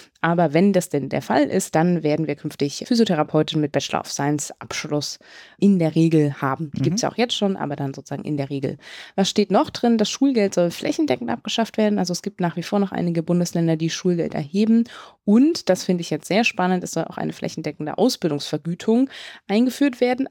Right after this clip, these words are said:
Speaker 1: aber nur für die Auszubildenden. Das ist natürlich interessant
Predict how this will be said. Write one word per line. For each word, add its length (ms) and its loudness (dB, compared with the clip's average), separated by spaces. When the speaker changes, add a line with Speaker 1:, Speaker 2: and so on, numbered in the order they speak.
Speaker 1:
aber 380 2
nur 500 2
für 320 0
die 240 -2
Auszubildenden. 1200 0
Das 160 -2
ist 160 -6
natürlich 400 -4
interessant 640 0